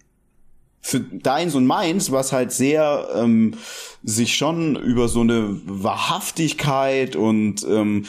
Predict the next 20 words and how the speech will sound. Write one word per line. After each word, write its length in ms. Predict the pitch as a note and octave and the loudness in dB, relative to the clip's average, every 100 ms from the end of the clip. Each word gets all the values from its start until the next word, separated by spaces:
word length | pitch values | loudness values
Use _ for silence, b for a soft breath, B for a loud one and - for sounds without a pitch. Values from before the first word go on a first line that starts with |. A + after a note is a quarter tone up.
| B | B
wenn 180 | A2 A2+ | 0 2
ich 200 | - - | 0 -2
A 220 | C3+ D#3 | -2 0
sage, 440 | B2+ C#3 C3+ C3 B2+ | 0 0 0 0 0
dann 180 | A2 | 2
sage 260 | G#2 A2 A2+ | 2 2 0
ich 140 | - | -2
auch 140 | E2+ - | -2 -2
B, 520 | C#3 D#3+ F3 F3+ F3 | 0 2 2 0 -2
ja, 340 | A#2 C#3 D#3 D3+ B B B - | 0 2 0 -4 B B B -2
ähm, 640 | A#2 A2+ A2+ A2+ A2 A2+ - _ _ _ _ | 0 4 4 4 2 -4 -20 _ _ _ _
was 300 | A2+ A2+ A2+ | -2 -2 0
sich 180 | A2 - | -2 0
darüber 380 | A2+ A#2+ C3+ C3 | 0 2 0 0
definiert, 680 | C#3 C#3+ D3+ E3 E3+ - - _ _ _ _ | -2 0 0 2 -2 -6 -20 _ _ _ _
ist 240 | - D#3 F3+ | -6 -4 -2
es 180 | E3+ - | -4 0
nicht, 640 | A3+ C#4 - - - - _ - _ _ _ _ _ _ _ _ _ _ _ _ _ _ _ | 0 0 -6 -12 -12 -12 _ -20 _ _ _ _ _ _ _ _ _ _ _ _ _ _ _
nicht 460 | A2+ C#3 G#3+ A3+ | 0 2 2 0
der, 500 | D3+ C3 A#2+ A2+ - | 0 2 2 0 -4